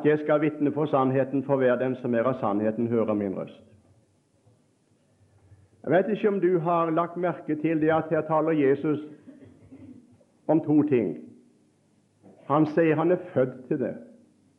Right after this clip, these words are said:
og så er han kommet til verden for det. Og jeg tror, jeg vil gjerne si, jeg tror ikke jeg gir vold på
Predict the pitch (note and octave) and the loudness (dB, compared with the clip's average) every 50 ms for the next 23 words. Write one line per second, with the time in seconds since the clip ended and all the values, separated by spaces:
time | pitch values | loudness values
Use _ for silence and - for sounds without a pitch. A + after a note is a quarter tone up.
0 | _ _ _ _ _ _ _ _ _ _ _ _ _ _ _ _ - C3 C3+ B2+ | _ _ _ _ _ _ _ _ _ _ _ _ _ _ _ _ -2 -2 -2 0
1 | - C3+ C#3 C#3 - - C3+ B2 A#2+ B2 C3 B2 A2 A2+ A#2+ B2 A#2+ A#2+ G#2 F#2 | 0 0 0 0 0 0 0 0 0 0 0 0 2 2 2 2 0 0 -2 -4
2 | - - G2 - - - - - - _ _ _ _ _ _ _ _ _ _ _ | -6 -8 -8 -10 -10 -12 -16 -20 -20 _ _ _ _ _ _ _ _ _ _ _
3 | _ _ _ _ _ _ _ _ _ _ _ _ _ - - _ _ _ _ _ | _ _ _ _ _ _ _ _ _ _ _ _ _ -20 -20 _ _ _ _ _
4 | _ _ _ _ _ _ - - B2+ D3+ F#3 F#3 - C#3+ D#3+ F3 G3 A3 G3+ - | _ _ _ _ _ _ -4 0 2 2 2 2 2 2 4 4 4 4 2 2
5 | D#3+ D#3+ E3+ E3 E3 E3+ D#3+ D3 D3 E3 D#3+ - - D3+ C#3 D3+ D#3 D3+ D3+ - | 2 2 2 2 4 4 4 4 2 2 0 0 0 0 2 2 2 0 0 -2
6 | D#3 - E3 C3+ - - - D3+ D3+ D3+ D#3+ E3+ E3+ D3 C3+ C3+ C#3+ D#3 D#3 D3+ | 0 0 0 0 0 0 0 2 2 4 4 2 2 2 4 4 4 4 2 0
7 | - D#3+ | -2 -4